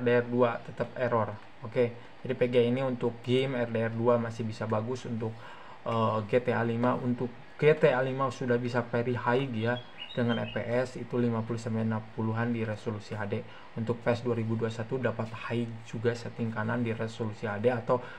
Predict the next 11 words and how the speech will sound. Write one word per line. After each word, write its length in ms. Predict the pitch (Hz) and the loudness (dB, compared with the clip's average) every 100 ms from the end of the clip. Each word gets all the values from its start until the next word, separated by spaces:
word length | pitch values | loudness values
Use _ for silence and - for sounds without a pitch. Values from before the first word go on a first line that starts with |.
| - | 2
resolusi 560 | 113 - 123 117 139 | 2 4 2 2 -2
dia 160 | 127 120 | 0 0
full 220 | - 127 | 2 2
H 160 | 117 110 | 2 2
D 160 | 120 | 0
juga 260 | 113 113 120 - - - | 0 0 0 0 -14 -4
udah 160 | 117 113 | 2 2
bisa 320 | 113 - 110 | 2 0 2
ya. 160 | 110 113 - - - - - | 2 -2 -8 -16 -16 -16 -8
Eh, 420 | 110 107 104 98 98 113 | -2 -2 -2 -4 -8 -12
kalian, 400 | - 107 110 107 | -6 -2 -2 -2